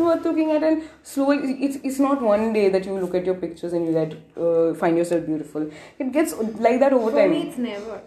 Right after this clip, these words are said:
Speaker 1: Yeah, so never. Because,
Speaker 2: Because, see, I will
Speaker 1: yeah.
Speaker 2: see my own face very regularly, okay? And when I
Speaker 1: Yeah,
Speaker 2: look
Speaker 1: so
Speaker 2: in the
Speaker 1: it's
Speaker 2: mirror, I'm like, "Oh, problem, problem."
Speaker 1: Exactly, exactly, because you have a very
Speaker 2: After
Speaker 1: strong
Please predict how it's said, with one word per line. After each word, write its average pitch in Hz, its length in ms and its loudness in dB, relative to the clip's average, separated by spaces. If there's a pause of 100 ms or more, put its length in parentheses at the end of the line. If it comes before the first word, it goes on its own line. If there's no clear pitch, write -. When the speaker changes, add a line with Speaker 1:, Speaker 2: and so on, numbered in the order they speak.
(540)
Speaker 1:
Yeah, 381 340 6 (140)
so 381 60 4
never. 339 840 2 (540)
Because, 220 220 0
Speaker 2:
Because, 415 380 4
see, 415 200 4
I 254 200 2
will 330 80 4
Speaker 1:
yeah. 427 380 6
Speaker 2:
see 349 80 0
my 339 160 -4 (120)
own 285 100 -6
face 240 360 -10
very 240 260 -8
regularly, 202 640 -4
okay? 233 220 -4 (140)
And 226 220 -6 (100)
when 220 200 -2
I 247 60 6
Speaker 1:
Yeah, 320 100 10
Speaker 2:
look 311 100 4
Speaker 1:
so 339 100 2
Speaker 2:
in 294 60 4
the 302 60 4
Speaker 1:
it's 302 100 0
Speaker 2:
mirror, 240 360 -2
I'm 254 200 -2
like, 294 160 -6
"Oh, 240 220 -2 (160)
problem, 196 400 -4 (240)
problem." 262 200 0
Speaker 1:
Exactly, 311 420 4
exactly, 269 320 0
because 247 300 -4
you 294 40 4
have 294 160 4
a - 80 2
very 262 140 4
Speaker 2:
After - 160 0
Speaker 1:
strong 254 340 6